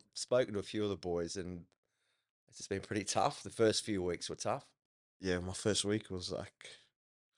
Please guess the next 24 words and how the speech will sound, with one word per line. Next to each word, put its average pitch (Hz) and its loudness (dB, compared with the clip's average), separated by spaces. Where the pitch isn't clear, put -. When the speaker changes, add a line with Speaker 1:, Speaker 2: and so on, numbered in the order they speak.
Speaker 1:
Ouch. - 2
Speaker 2:
yeah, 92 2
it - -16
was 98 -2
a 98 -4
bit 104 4
out 104 4
there. 101 0
Felt 101 0
like 95 -2
I - -20
played, 95 0
like, 95 -6
Speaker 1:
Mm. 92 -4
Speaker 2:
a 104 0
few 104 2
games 104 2
in 98 -2
one 98 -2
week. - -6
Speaker 1:
Did 110 0
you 104 -2
do 123 4
much - 0